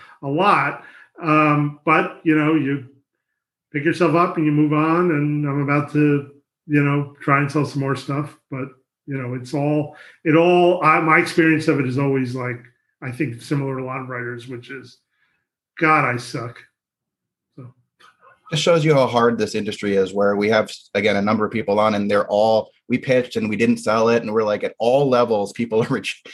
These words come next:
Speaker 2: There's, there's no, no matter what level you're coming in at, you're gonna have a rejection. And sometimes the higher up you go, the harder those rejections are, because the bigger the prize is at the end, and you're really close to this big thing and you just don't get it.
Speaker 1: Well, I,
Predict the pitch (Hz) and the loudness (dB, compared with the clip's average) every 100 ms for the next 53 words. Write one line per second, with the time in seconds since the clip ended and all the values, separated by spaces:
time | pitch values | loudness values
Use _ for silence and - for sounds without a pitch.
0 | 151 131 139 - _ - 127 - - - | -10 -2 -2 -4 _ 0 0 -4 -16 -18
1 | 147 143 156 196 165 165 151 170 165 165 | -2 2 4 4 2 4 4 2 2 2
2 | 151 139 131 - 135 127 131 127 107 98 | 4 2 0 0 2 4 4 4 2 0
3 | 107 110 117 110 113 107 104 104 104 107 | -2 -2 -2 -2 0 0 0 -2 -2 -2
4 | 104 - 101 101 127 139 123 110 107 113 | -4 -4 -4 0 0 2 2 2 0 2
5 | 113 113 - 104 113 113 104 98 - 117 | 4 2 -2 -4 0 0 0 -2 0 0
6 | 117 113 104 104 101 104 - 104 98 101 | 2 0 0 -6 -4 -4 -2 -6 0 0
7 | 92 95 104 95 98 113 107 104 92 - | 0 -4 -6 -6 -4 0 2 2 0 -2
8 | 107 98 95 90 90 85 85 - 87 87 | 0 2 2 2 -2 -2 -4 -2 -2 0
9 | 87 90 98 95 104 104 92 - 95 - | 0 0 0 -2 0 0 -2 0 0 2
10 | 92 85 - _ - 98 95 - 98 - | -2 -2 -6 _ -8 -8 -6 0 0 0
11 | 113 101 90 87 90 85 - 78 156 76 | 0 0 0 -4 -4 -6 -4 -6 -4 -4
12 | 76 - - - - 160 175 170 240 202 | -6 -10 -20 -20 -16 -4 0 2 2 0